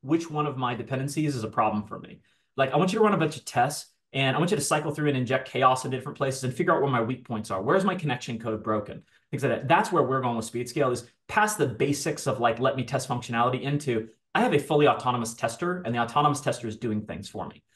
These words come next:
So that's where we're going. That's where it's exciting. And that's where you kinda get into the, um, I can buy a tool like Speedscale and seriously save twenty-four hours worth of work. Like, you can literally do that, right? Because you don't have to design all those tests and come up with the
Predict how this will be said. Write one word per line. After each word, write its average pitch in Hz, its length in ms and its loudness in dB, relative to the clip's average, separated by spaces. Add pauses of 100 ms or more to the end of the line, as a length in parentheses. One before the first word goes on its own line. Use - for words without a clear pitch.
(200)
So 156 120 2
that's 202 180 6
where 170 120 2
we're 131 180 2
going. 156 320 0 (220)
That's 165 200 2
where 156 100 4
it's - 140 -4
exciting. 131 420 2
And 127 100 2
that's 180 140 2
where 180 100 2
you 131 120 0
kinda 131 220 -2
get 123 200 -2
into 117 260 -4
the, 113 280 -2 (360)
um, 113 520 4 (120)
I 147 100 4
can 165 140 2
buy 131 120 6
a 127 80 0
tool 135 140 -2
like 131 120 0
Speedscale 139 460 0
and 110 100 -6
seriously 135 400 -4
save 113 220 -4
twenty-four 113 360 0
hours 101 200 0
worth 101 140 -10
of 104 80 -10
work. - 380 -10
Like, - 160 0
you 160 60 6
can 151 140 4
literally 143 320 6
do 165 140 6
that, 90 200 0
right? 113 160 0
Because 127 180 -6
you 135 60 0
don't 139 120 0
have 135 200 0
to - 80 -4
design 117 300 0
all 113 100 -2
those 113 140 -4
tests - 260 -4
and 107 100 -8
come 135 120 -2
up 131 140 -6
with - 20 -20
the 127 180 -4